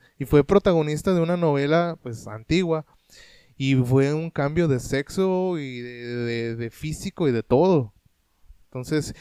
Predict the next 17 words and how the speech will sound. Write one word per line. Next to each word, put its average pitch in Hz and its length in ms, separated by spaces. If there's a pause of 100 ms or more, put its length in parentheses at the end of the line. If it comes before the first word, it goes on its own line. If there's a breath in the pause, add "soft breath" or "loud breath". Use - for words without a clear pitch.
(220 soft breath)
sí, 170 200
no 202 140
era 202 160
tan 180 200
común, 135 420
era 139 180
una 160 240
revolución, 135 800
eh, 120 280
eh, 117 320
era 143 240
un, 139 260
era 143 160
un, 190 500 (920 loud breath)
era 165 200
una 202 220
valentía 160 920